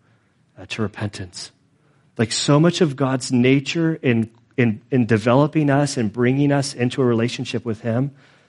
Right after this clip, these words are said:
is not about his harshness. It's about his kindness and his gentleness with, with us.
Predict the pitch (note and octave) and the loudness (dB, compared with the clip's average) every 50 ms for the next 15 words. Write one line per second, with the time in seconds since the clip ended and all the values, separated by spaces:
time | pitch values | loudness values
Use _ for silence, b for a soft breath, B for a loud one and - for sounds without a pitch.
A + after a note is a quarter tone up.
0 | b b b b b b b - B2 A2+ B2 C#3 C3 D3 E3 E3 D3 D#3+ C#3+ B2 | b b b b b b b -2 -2 0 2 0 2 2 2 2 2 0 -2 0
1 | B2+ A#2+ A2+ - - - - B2 C#3+ D3+ - - G3 G3+ G3+ - D3+ - - B2 | 0 -2 -2 -2 -4 -2 0 0 0 0 -2 -4 -4 -4 -4 -4 -4 -2 -2 -2
2 | G#2 A#2+ A2 A#2+ A#2 A#2+ A2+ G2+ - - - - C3 C3+ C#3 D3+ D#3+ D3 - - | -2 -2 -6 -6 -6 -6 -8 -8 -8 -10 -8 -4 -4 -2 -2 0 -2 -2 -4 -4
3 | B2+ A2+ G2+ F#2+ - - B2+ A#2+ B2 - C#3+ C3 B2 A2+ A2 - - A2+ G#2 - | -4 -4 -4 -4 -6 -6 -6 -6 -6 -6 -6 -6 -6 -6 -8 -8 -10 -10 -10 -10
4 | _ _ _ _ _ _ - G#2 - D#3 F#3+ F#3+ C#3+ - - - | _ _ _ _ _ _ -18 -12 -6 -4 -4 -4 -4 -6 -10 -16